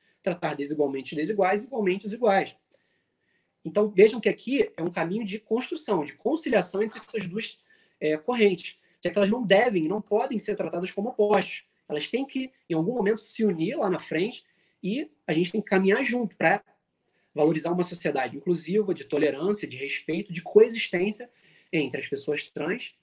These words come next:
e o direito ao esporte. Até mesmo porque as pessoas trans, elas, ao praticarem o esporte de forma profissional, de forma trabalhista, elas estão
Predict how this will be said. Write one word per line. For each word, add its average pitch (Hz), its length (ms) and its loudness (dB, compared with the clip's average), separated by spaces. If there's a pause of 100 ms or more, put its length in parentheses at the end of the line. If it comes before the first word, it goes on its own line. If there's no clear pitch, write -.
(160)
e 196 100 2
o 208 40 4
direito 208 240 6
ao 247 40 -10
esporte. - 500 -2 (320)
Até 196 180 0
mesmo 208 220 2
porque 208 460 0 (340)
as 147 140 -12
pessoas 175 480 -4 (180)
trans, 185 360 -4
elas, 143 340 -2 (280)
ao 185 220 0
praticarem 151 480 -2
o 131 40 -6
esporte 156 480 -6
de - 180 -20
forma 139 200 -4
profissional, 202 720 2
de - 80 -8
forma 143 520 -2 (380)
trabalhista, 175 600 0
elas 160 120 -2
estão 202 300 -4